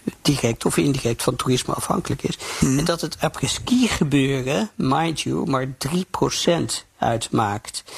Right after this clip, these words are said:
Speaker 1: En wij weten zelf als, eh, als Oostenrijks toeristenbureau, als, als Oostenrijk Werbung, hè, zoals we wereldwijd heten,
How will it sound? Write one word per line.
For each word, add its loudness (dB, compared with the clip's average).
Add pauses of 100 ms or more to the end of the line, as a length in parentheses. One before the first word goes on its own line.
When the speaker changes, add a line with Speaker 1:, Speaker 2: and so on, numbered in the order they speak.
(360)
Speaker 1:
En 0
wij 0
weten 0
zelf -2
als, -2
eh, 0
als -2
Oostenrijks -2
toeristenbureau, 2
als, -4
als -2
Oostenrijk 2
Werbung, 0
hè, -2
zoals -4
we -2
wereldwijd 0
heten, 0